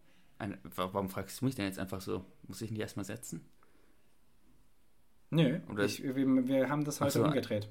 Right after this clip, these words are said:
Speaker 2: Ich frag erst und dann setzt du. Hast, ist, ist ihm gar nicht aufgefallen. Ähm, ja.
Speaker 1: Ähm, ob ich, ob ich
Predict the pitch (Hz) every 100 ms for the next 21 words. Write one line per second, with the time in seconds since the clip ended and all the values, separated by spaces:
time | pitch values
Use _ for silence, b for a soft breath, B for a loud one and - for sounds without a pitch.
0 | - - 113 - 127 135 131 131 117 113
1 | 113 - 104 104 - - - 120 120 120
2 | 117 120 120 139 156 156 123 127 127 113
3 | - 107 95 104 B B B 131 127 B
4 | 120 120 117 113 117 - 113 107 104 95
5 | 95 95 95 - - - - - - -
6 | - - - - - - 117 - - -
7 | - - 98